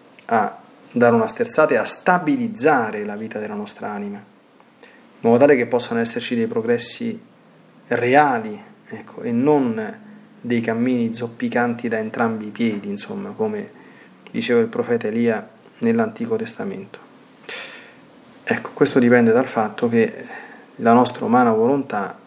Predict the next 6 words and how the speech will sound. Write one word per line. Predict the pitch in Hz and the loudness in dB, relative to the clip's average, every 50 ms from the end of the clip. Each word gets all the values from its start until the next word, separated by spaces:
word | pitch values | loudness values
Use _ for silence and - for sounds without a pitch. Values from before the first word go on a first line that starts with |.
| - - - - - - _ - - - - - - - - - | -20 -20 -20 -20 -20 -20 _ -20 -20 -20 -20 -20 -20 -20 -14 0
comprendendo | - 143 135 123 117 120 131 117 110 113 120 143 151 143 123 113 110 107 | 4 4 4 4 4 2 0 0 0 2 2 4 4 4 2 0 -4 -6
alcune | 104 - - - 117 123 131 | -8 -10 -10 -10 -8 -8 -6
cose, | 113 110 98 98 - - 110 107 101 - - _ _ _ _ | -6 -8 -10 -10 -10 -10 -10 -10 -10 -12 -18 _ _ _ _
si | _ - - 127 120 | _ -10 -6 -2 0
risolva | 131 139 135 - 110 104 101 98 98 110 110 113 - - - - - - - - - - - - - _ _ _ _ _ - - _ _ _ _ _ _ _ _ _ _ _ - - | 0 0 0 0 -2 -4 -6 -8 -6 -4 -4 -4 -4 -6 -12 -20 -20 -20 -20 -20 -20 -20 -20 -20 -20 _ _ _ _ _ -20 -20 _ _ _ _ _ _ _ _ _ _ _ -14 -6
verso | - 156 147 160 147 139 - - - - 156 143 139 - - - | -4 4 4 6 4 4 0 -4 0 2 2 2 2 -2 -8 -18